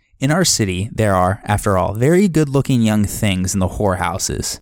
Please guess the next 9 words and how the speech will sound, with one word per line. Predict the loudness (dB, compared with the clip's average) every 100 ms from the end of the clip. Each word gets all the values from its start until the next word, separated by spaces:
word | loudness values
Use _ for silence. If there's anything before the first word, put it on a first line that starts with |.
| -2
whom | -2 2
one | 2 2
can | 0 2
readily | 2 2 0
see | 0 -2 -2 -2
basking | -2 0 -2 -4
in | -4
the | -2
sun, | -2 -4 -6 -14